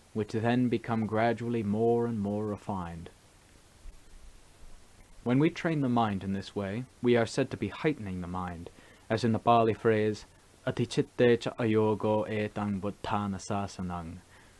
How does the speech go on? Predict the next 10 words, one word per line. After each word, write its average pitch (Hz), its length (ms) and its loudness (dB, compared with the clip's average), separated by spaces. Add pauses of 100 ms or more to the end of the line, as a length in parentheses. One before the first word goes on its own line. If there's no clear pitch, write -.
(220)
To 101 140 -2
heighten 147 460 4
the 123 80 4
mind 101 480 2 (140)
is 117 160 -8
to 107 120 -6
follow 104 380 0
the 95 80 -8
Buddha's 95 420 -10
teachings. - 600 -12